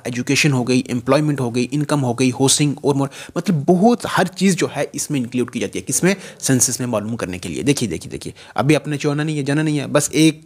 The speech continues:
मिनट का और काम बचा आपका, ठीक है। सेंसस जो है ये क्या count of people नहीं करता किसी एरिया में इसमें, ठीक है ना, but के मतलब सिर्फ ऐसा नहीं है कि सिर्फ लोगों को ये हमारे पॉपुलेशन के बारे में बताता है, ऐसा नहीं है। ये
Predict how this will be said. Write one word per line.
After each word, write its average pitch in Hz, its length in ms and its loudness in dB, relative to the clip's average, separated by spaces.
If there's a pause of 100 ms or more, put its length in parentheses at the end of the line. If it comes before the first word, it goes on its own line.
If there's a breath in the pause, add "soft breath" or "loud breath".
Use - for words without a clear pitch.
मिनट 147 240 2
का 131 120 2
और 123 140 2
काम 123 200 0
बचा 117 200 2
आपका, 104 200 -2
ठीक 147 140 -2
है। - 80 -4 (400 loud breath)
सेंसस 165 360 4
जो 180 220 2
है 117 300 0 (720)
ये 185 180 4
क्या 180 260 2 (300)
count 185 180 2
of 202 80 2
people - 320 -2
नहीं 208 160 4
करता 160 300 2
किसी 143 560 -2
एरिया 139 200 2
में 139 380 -2 (480)
इसमें, 113 460 0
ठीक 170 200 0
है 180 120 4
ना, 165 100 -2
but 156 180 2
के 208 140 -6 (240 loud breath)
मतलब 214 120 0
सिर्फ 196 260 2
ऐसा - 200 2
नहीं 220 80 4
है 233 40 2
कि 233 120 2
सिर्फ 214 240 2
लोगों 160 340 6
को 170 100 2
ये 165 320 4
हमारे 139 320 2
पॉपुलेशन 151 420 2
के 143 80 4
बारे 131 160 4
में 131 60 0
बताता - 200 0
है, - 60 -2
ऐसा 175 160 2
नहीं 170 200 6
है। - 180 -4 (1400 loud breath)
ये 165 440 6